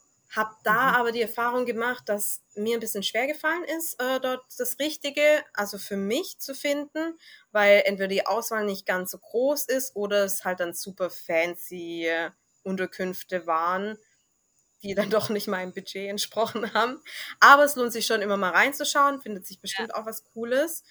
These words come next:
Speaker 1: Ich hab aber die Erfahrung gemacht, dass oft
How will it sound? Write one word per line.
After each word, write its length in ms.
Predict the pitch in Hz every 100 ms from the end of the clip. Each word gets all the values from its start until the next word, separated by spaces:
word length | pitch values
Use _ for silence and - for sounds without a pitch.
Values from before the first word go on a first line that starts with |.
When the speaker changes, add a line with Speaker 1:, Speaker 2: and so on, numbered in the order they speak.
| - - _ _ -
Speaker 1:
Ich 160 | 202
hab 120 | 262
aber 160 | 262 233
die 100 | 226
Erfahrung 480 | 214 214 220 247 240
gemacht, 380 | 220 214 214 -
dass 200 | 208 -
oft 680 | 214 262 269 - - -